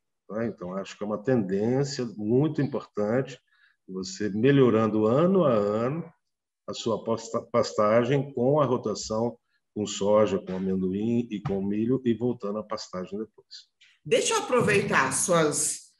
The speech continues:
Speaker 2: seus conhecimentos teóricos e práticos e, e pedir também pra você uma opinião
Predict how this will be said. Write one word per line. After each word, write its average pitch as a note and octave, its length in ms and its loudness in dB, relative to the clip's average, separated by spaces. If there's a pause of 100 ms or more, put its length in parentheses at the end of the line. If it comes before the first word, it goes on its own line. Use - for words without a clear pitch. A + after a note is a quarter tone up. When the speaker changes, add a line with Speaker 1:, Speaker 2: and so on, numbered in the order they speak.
(160)
Speaker 2:
seus G#3 240 0
conhecimentos F3 1400 0
teóricos F3 640 2
e D#3 120 -6
práticos D3+ 800 -4
e, D#3 340 4
e C#3+ 140 0
pedir F3 340 0
também D#3+ 300 2
pra D#3+ 160 0
você D3+ 600 0 (200)
uma D#3 100 2
opinião D3+ 800 2